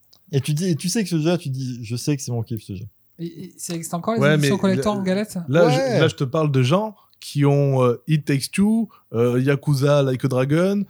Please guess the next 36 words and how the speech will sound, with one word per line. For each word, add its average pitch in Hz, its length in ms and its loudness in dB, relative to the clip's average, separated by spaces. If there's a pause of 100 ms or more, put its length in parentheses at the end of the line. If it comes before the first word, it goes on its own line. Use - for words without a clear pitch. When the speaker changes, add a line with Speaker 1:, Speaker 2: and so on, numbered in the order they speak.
(220)
Speaker 3:
euh, 123 340 2
Speaker 2:
Plein - 80 6
de 190 40 2
Speaker 3:
j-, 190 80 -2
Speaker 2:
jeux - 80 2
Speaker 3:
j'en 180 100 4
sais 185 100 4
rien. 196 80 4
Speaker 2:
P 196 60 2
S - 20 2
quatre, 233 200 -4
en 185 40 -6
fait, 175 180 -6
Speaker 3:
Qui, 170 80 -4
Speaker 2:
les 165 60 -4
jeux 160 100 2
Speaker 3:
plein 226 120 6
de 208 60 4
Speaker 2:
P - 20 6
S 165 60 4
cinq. 165 60 2
Speaker 3:
jeux 254 240 0 (460)
que - 80 2
tu 160 140 0
as 147 40 2
sur 135 200 -2
P 135 80 0
S 123 80 0
quatre. 185 220 -2
Il 120 260 -8
m'a 143 100 6
vu 147 140 2
venir, 160 380 6
euh, 117 180 4
The 120 160 2
Pulp, 208 240 0